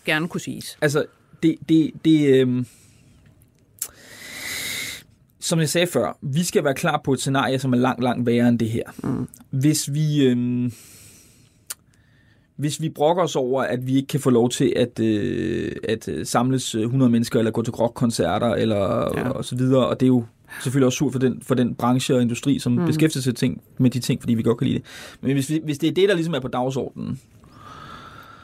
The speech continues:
Speaker 2: for nogle mennesker især,
Speaker 1: Ja.
Speaker 2: øhm, så,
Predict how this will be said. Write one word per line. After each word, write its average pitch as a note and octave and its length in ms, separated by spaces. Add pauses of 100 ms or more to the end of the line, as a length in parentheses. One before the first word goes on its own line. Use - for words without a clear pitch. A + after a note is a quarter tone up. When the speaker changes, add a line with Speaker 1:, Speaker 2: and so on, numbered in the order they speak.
(200)
Speaker 2:
for C#3 140
nogle A#2 300
mennesker E2+ 320
især, - 400 (640)
Speaker 1:
Ja. G#2+ 60
Speaker 2:
øhm, A1 480 (520)
så, D3 220